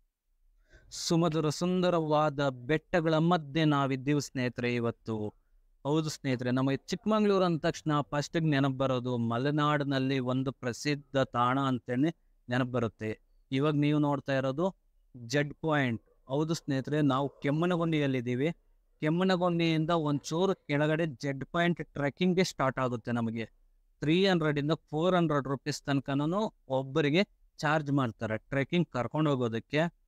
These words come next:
So, ಈ ಒಂದು ಸುಂದರ ಬೆಟ್ಟಗಳ ಮಧ್ಯೆ ಇವತ್ತು ನಾವಿದ್ದೀವಿ.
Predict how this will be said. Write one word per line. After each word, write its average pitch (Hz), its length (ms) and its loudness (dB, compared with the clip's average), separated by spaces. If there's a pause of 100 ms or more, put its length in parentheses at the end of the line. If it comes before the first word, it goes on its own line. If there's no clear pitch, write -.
(420)
So, 131 80 -2
ಈ 147 320 2
ಒಂದು 165 340 2
ಸುಂದರ 185 460 0 (1120)
ಬೆಟ್ಟಗಳ 147 380 0
ಮಧ್ಯೆ 165 340 2
ಇವತ್ತು 143 300 0
ನಾವಿದ್ದೀವಿ. 139 560 0